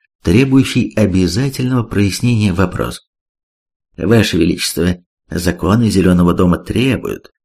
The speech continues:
чтобы в преддверии непредсказуемых событий, к коим относятся и роды, действующая королева назвала имя берегини трона, которая примет на себя всю полноту власти,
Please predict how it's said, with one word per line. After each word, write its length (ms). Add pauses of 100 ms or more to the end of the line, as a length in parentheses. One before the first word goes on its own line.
(140)
чтобы 540
в 100
преддверии 680
непредсказуемых 1000
событий, 840 (200)
к 40
коим 480
относятся 600
и 260
роды, 560 (440)
действующая 720
королева 560
назвала 540
имя 600 (160)
берегини 680
трона, 560 (540)
которая 480
примет 360
на 100
себя 300
всю 240
полноту 400
власти, 760